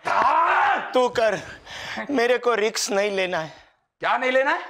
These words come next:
Speaker 2: रिस्क नहीं लेना है।
Speaker 1: रिस्क?
Speaker 2: मैं बचपन से रिस्क ही बोलता हूँ।
Speaker 1: हाँ, ये रिस्क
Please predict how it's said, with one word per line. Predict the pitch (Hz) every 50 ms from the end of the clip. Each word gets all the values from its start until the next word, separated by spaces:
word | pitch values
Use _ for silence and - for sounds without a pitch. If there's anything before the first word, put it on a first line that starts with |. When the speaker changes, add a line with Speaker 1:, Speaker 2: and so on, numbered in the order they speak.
| - 202
Speaker 2:
रिस्क | 190 208 226 220 - - - - -
नहीं | 240 202 202 208 220 214
लेना | 208 190 196 196 202 196 185
है। | 170 143 190 165 143 123 - _ -
Speaker 1:
रिस्क? | 240 392 453 466 - - - - - - - - -
Speaker 2:
मैं | 220 220 233 247 220
बचपन | 214 208 208 - 185 240 233 240 233
से | - 254 247
रिस्क | 226 220 220 214 - - -
ही | 277 247
बोलता | 214 202 214 196 196 190 - 214
हूँ। | 165 170 202 -
Speaker 1:
हाँ, | 160 214 214 214 - 226 240 269 294 330 381 403 427 415 415 302 - - - - - -
ये | 147 156 196 214 233 262 294 311 320 294
रिस्क | 180 160 208 294 359 392 381 - -